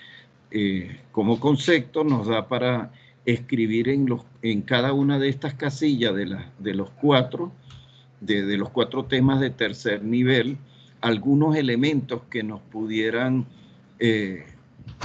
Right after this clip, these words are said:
conformar una propuesta, eh, digamos, integral que pudiera, eh, llegar a ser considerada como, o, o elevada como un tipo de,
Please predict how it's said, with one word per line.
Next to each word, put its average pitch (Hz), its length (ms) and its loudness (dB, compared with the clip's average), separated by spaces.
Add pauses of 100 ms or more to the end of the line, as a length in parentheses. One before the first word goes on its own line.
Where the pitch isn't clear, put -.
(140)
conformar 131 800 2
una 127 320 -2
propuesta, 117 1120 -4
eh, 92 420 -8 (380)
digamos, 117 680 2
integral 117 800 2
que 151 100 -6
pudiera, 110 760 -4 (600)
eh, 92 520 -4
llegar 110 380 2
a 127 200 0
ser - 280 -2
considerada 110 800 -4
como, 101 760 -8 (240)
o, 101 260 -10
o 101 60 -2
elevada 95 540 -2
como 107 260 -2
un 104 380 -6 (380)
tipo 127 340 2
de, 113 240 2